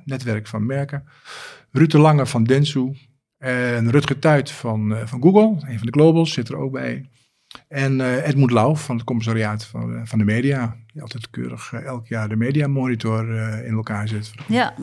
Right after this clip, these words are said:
Speaker 1: ook een prachtig rapport is.
Speaker 2: Ja,
Speaker 1: Ja.
Speaker 2: zeker. Ja,
Speaker 1: Ja.
Speaker 2: oh, maar überhaupt, er zijn al, het is echt, eh, verplicht leesvoer, hoor, voor iedereen in het vak, vind
Speaker 1: Ja,
Speaker 2: ik.
Speaker 1: zeker.
Speaker 2: Ehm, het, eh, in het rapport en, ehm, eh, eh,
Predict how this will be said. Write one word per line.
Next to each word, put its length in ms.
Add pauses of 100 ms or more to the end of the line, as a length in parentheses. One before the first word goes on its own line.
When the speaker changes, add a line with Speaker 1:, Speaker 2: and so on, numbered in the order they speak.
(120)
Speaker 1:
ook 120
een 100
prachtig 340
rapport 300
is. 220 (300)
Speaker 2:
Ja, 220
Speaker 1:
Ja. 100
Speaker 2:
zeker. 380
Ja, 240
Speaker 1:
Ja. 120
Speaker 2:
oh, 220
maar 240
überhaupt, 360
er 60
zijn 180
al, 160
het 300
is 120
echt, 260
eh, 260
verplicht 480
leesvoer, 420
hoor, 260
voor 140
iedereen 320
in 60
het 100
vak, 300
vind 180
Speaker 1:
Ja, 80
Speaker 2:
ik. 180 (440)
Speaker 1:
zeker. 240 (440)
Speaker 2:
Ehm, 400 (1200)
het, 260
eh, 440 (160)
in 120
het 120
rapport 480
en, 380
ehm, 480 (200)
eh, 220
eh, 60